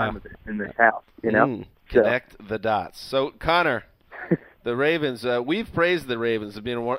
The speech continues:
Speaker 3: as one, one of the most balanced teams in the A F C. How did they not take care of business in this spot?
Speaker 1: I, I mean, you know, if you lose both of your starting tackles, uh, I mean, that's a good way to start, and then you're
Speaker 2: Mm.
Speaker 1: playing J J Watt. But, I mean,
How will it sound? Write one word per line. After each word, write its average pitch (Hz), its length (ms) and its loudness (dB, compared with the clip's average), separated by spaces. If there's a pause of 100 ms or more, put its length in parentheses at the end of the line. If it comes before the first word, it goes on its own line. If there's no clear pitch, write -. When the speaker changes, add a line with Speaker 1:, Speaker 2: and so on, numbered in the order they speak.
Speaker 3:
as 113 180 2
one, 123 300 -4
one 143 160 0
of 147 100 -6
the 123 80 -8
most 117 320 -4
balanced 120 360 0
teams 131 280 -6
in 104 60 -2
the 107 60 -4
A 110 160 0
F 98 60 -4
C. 104 440 -4 (560)
How 123 100 -8
did 180 120 -6
they 214 100 -4
not 196 180 -6
take 175 300 -8
care 170 180 -8
of 175 100 -8
business 196 420 -2
in 165 100 -4
this 170 160 -2
spot? - 640 2 (1600)
Speaker 1:
I, 165 100 8 (120)
I 170 180 10
mean, 180 260 4
you 170 100 10
know, 160 160 10
if - 120 0
you 156 120 0
lose 180 320 6
both 151 280 4
of 135 120 -4
your 123 220 -2
starting 127 380 2
tackles, 135 560 4 (160)
uh, - 40 2 (180)
I 120 80 6
mean, 120 160 2
that's 131 200 4
a 120 40 -2
good 123 180 4
way 120 160 6
to 107 160 -2
start, 107 340 2
and 110 80 -8
then 110 120 2
you're 110 100 -2
Speaker 2:
Mm. 113 100 -4
Speaker 1:
playing 107 240 -2
J 110 160 6
J 107 180 4
Watt. 101 380 4
But, 107 140 2
I 110 80 6
mean, 113 260 -2